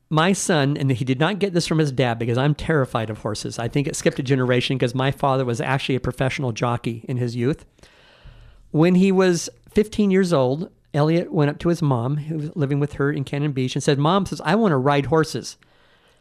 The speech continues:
And w-, okay, he's never been athletic before or an outdoors kind of kid before.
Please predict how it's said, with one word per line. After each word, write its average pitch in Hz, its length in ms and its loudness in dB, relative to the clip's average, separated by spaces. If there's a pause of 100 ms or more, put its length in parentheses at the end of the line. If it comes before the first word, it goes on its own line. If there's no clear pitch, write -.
(240)
And 123 400 -2
w-, 120 680 -6
okay, 139 1200 2
he's 147 140 2
never 143 180 4
been 135 180 2
athletic 131 640 -2
before 139 520 2
or 131 180 2
an 131 80 0
outdoors 131 760 0
kind 135 200 0
of 127 80 -4
kid 127 280 -2
before. 127 520 0